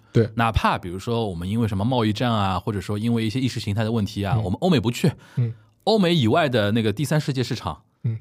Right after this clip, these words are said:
Speaker 2: 就肯定也是你韩国车卖不过中国车嘛。
Speaker 1: 对的。
Speaker 2: 是这个意思吧？
Speaker 1: 对的。
Speaker 2: OK。
Speaker 1: 然后我还看了一个很有意思的，因为我们知道这个现代是在北京嘛。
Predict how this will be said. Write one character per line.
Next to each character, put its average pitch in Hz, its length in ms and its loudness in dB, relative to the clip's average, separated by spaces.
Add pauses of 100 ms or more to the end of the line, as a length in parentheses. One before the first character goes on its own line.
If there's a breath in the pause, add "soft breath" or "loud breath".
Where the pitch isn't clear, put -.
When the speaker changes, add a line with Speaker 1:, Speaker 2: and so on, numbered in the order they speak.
(160)
Speaker 2:
就 135 100 -4
肯 98 180 -2
定 160 100 2
也 120 100 2
是 120 200 0
你 101 100 2
韩 104 160 0
国 127 80 4
车 127 120 -2
卖 131 120 2
不 104 140 -2
过 113 100 2
中 120 100 0
国 110 100 4
车 110 180 -2
嘛。 110 140 -4 (100)
Speaker 1:
对 117 120 6
的。 107 120 0 (100)
Speaker 2:
是 123 140 -6
这 113 80 0
个 107 40 0
意 98 80 0
思 90 120 -6
吧？ 87 80 2
Speaker 1:
对 117 100 6
的。 104 160 0
Speaker 2:
OK。 98 380 -4
Speaker 1:
然 143 100 4
后 147 80 6
我 123 560 0
还 - 160 -2
看 - 180 2
了 175 60 6
一 156 40 6
个 143 60 4
很 135 140 2
有 151 100 4
意 123 80 2
思 - 120 -4
的， 113 60 0
因 143 80 2
为 165 60 2
我 123 60 2
们 113 100 0
知 135 100 0
道 139 100 6
这 131 120 4
个 117 480 -4
现 - 160 2
代 156 160 6
是 139 80 0
在 139 120 4
北 - 160 -4
京 107 160 -10
嘛。 113 180 -10